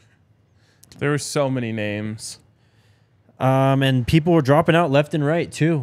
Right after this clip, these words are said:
Speaker 2: We didn't find out till two, three days before that Jaden Riddell and someone else were going to Alabama instead of C U.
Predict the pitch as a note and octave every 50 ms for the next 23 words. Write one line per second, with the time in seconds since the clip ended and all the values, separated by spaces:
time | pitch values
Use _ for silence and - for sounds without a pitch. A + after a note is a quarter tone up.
0 | A2 G#2+ A#2+ C3 C#3 D#3+ D#3 C3+ - D3+ D3+ D3+ D3+ C#3+ B2 - - C#3+ C#3 C3+
1 | B2+ - - C#3+ C#3 C#3 D3 C#3 C3+ C3+ C3+ A#2+ B2+ A#2 - - C#3 C3+ C#3 C#3
2 | A#2+ G2+ G#2+ A#2 A#2+ B2 B2+ C3 C3 B2 A2 A#2+ A#2 B2 B2+ C3 C3 C3 B2+ A#2+
3 | G2 A#2 A2+ A2 A2 G#2 - - B2+ B2 B2 A#2 A#2 A#2 A#2+ A#2 - C3 A#2 A#2
4 | A#2 A#2 A2+ E2+ G#2+ A2+ A2+ G#2+ G#2+ G#2+ A2+ A#2 A#2+ A#2 A2+ A2 - - A#2 A#2
5 | A2+ A2 G2+ - - A2+ A2 A2 A2 A2 A2+ A2+ A2+ A2+ A2 A2